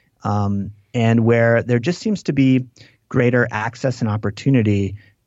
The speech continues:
to get involved in things. And so my wife, uh, last summer, she was volunteering with a, uh, a nonprofit here in Milwaukee that helps people, um, get access to healthcare.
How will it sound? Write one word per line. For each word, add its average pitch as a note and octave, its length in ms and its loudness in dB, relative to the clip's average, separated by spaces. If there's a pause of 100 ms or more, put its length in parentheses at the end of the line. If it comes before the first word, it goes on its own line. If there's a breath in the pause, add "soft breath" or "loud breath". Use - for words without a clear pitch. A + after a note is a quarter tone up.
to A2+ 200 0
get A#2 180 2
involved G2+ 500 2
in F#2 140 -6
things. - 440 -10 (280)
And G2 600 0 (200)
so G2+ 500 2 (800 loud breath)
my A2+ 220 2
wife, B2+ 460 2
uh, G#2+ 320 -4
last A2 280 -4
summer, D#3+ 300 2
she C3+ 200 -6
was A2 200 -2
volunteering A#2 840 -2
with G#2+ 180 -2
a, G2+ 200 -2 (480)
uh, G2+ 220 -8
a A#2+ 60 2
nonprofit A#2 680 2 (220)
here A#2+ 200 -2
in A2 100 2
Milwaukee G#2 440 0
that G2+ 140 -4
helps A2 280 -6 (200)
people, G#2 460 0 (120)
um, G2+ 320 -6 (300 loud breath)
get A2 120 0
access G#2 420 -2
to G#2 80 -2
healthcare. C3+ 540 0